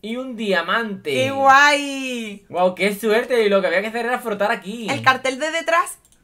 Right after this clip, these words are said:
Speaker 1: No, nada.
Speaker 2: Vale, no es
Speaker 1: A
Speaker 2: nada, no
Speaker 1: ver,
Speaker 2: es nada.
Speaker 1: mira, el señor, ¿cómo se llama? Castor.
Speaker 2: <laughs>
Speaker 1: Toma,
Speaker 2: Claro,
Speaker 1: señor
Speaker 2: él tiene los
Speaker 1: Castor.
Speaker 2: dientes muy grandes, así que es normal que esté ahí, en
Speaker 1: Este
Speaker 2: el
Speaker 1: cepillo
Speaker 2: dentista.
Speaker 1: es el ideal para ti, señor Castor.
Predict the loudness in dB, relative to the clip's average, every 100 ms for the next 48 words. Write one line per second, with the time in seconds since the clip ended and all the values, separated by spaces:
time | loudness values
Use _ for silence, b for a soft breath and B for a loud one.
0 | _ _ -8 -6 -8 -12 -8 -8 -8 -14
1 | _ _ _ -2 0 0 -2 -12 -12 -10
2 | -8 -8 -8 -6 -8 -8 -8 -4 -2 0
3 | -2 -4 -8 -8 -10 -8 -4 -2 -2 -4
4 | -8 -8 -6 -4 -4 -4 -8 -6 -6 -4
5 | -2 -2 -4 -6 -12 -14 -16 -14 -12 2
6 | 8 10 10 6 2 4 4 4 2 0
7 | -2 0 0 6 6 8 6 4 -2 -2
8 | -2 4 4 4 -2 2 4 6 4 -4
9 | -2 -2 -2 -2 -2 -2 0 2 2 0
10 | -2 0 0 0 -2 -2 -8 -12 -10 -10
11 | -8 -8 -6 -6